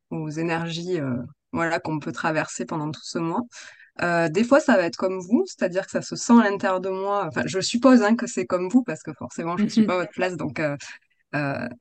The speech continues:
Speaker 1: ouais, c'est un peu compliqué de le dire vraiment, mais, euh, il y a plusieurs manifestations, en fait, qui me, qui me,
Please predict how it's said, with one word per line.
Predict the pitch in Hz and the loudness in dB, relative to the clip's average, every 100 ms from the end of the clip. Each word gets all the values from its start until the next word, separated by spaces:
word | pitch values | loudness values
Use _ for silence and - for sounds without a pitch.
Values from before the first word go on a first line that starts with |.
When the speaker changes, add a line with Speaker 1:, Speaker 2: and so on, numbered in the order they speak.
| - - | -12 -8
Speaker 1:
ouais, | 135 | -8
c'est | - | -8
un | 147 | -8
peu | 156 | -6
compliqué | 151 156 156 180 | -6 -8 -2 -2
de | 156 | 0
le | 147 | -4
dire | 147 156 156 | -4 -6 -6
vraiment, | 160 208 277 | 4 6 8
mais, | 233 170 156 | 8 6 0
euh, | 151 - - - _ - | -4 -10 -20 -20 _ -2
il | 190 | 2
y | |
a | 202 | 2
plusieurs | - 254 277 269 | 6 8 10 12
manifestations, | 240 233 233 208 - 196 - 262 208 | 12 12 8 0 -2 -2 2 2 2
en | |
fait, | - 240 | -2 -6
qui | - 202 | -6 -10
me, | 185 175 165 156 | -8 -6 -6 -8
qui | - 175 | -10 -6
me, | 170 160 156 147 143 | -4 -4 -4 -4 -6